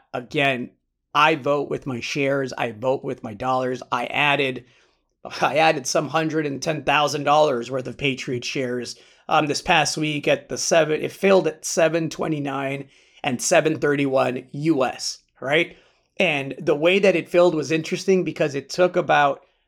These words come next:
forty minutes and it was in hundred share blocks all the way down.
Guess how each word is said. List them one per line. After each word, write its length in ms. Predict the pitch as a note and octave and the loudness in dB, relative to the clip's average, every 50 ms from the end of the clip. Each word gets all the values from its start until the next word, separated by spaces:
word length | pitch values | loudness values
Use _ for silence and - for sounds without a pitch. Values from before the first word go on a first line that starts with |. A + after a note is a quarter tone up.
| _ _ | _ _
forty 420 | _ _ - F3+ F3+ F3 E3+ E3+ E3 | _ _ 0 2 4 4 4 2 0
minutes 520 | D3+ D#3 F3 G3+ G#3+ - - - - - - | 0 2 2 0 0 -2 -6 -12 -12 -6 -4
and 120 | D#3 D3 D#3 | -4 -2 -2
it 140 | D#3 - | -2 0
was 160 | D#3+ D#3+ D3 C#3 | 0 -2 0 -2
in 100 | C#3+ B2+ | -4 -4
hundred 420 | A#2+ E3 E3 D#3+ C#3+ C#3+ D3 - | -2 -2 -2 -2 -2 -4 -6 -6
share 260 | - - E3+ D3 C3+ | -4 -2 -2 -2 0
blocks 500 | B2+ B2+ B2 A#2+ B2 - _ - - - _ | 0 -2 -2 -4 -4 -8 _ -18 -18 -12 _
all 200 | - C3+ C#3+ C#3+ | 0 2 4 4
the 120 | C#3 C#3+ C3+ | 2 0 -2
way 180 | C3+ C3 C3 | -2 -2 -2
down. 400 | B2+ B2+ A#2+ A2+ A2 A2 - - | -2 -4 -8 -8 -10 -14 -16 -18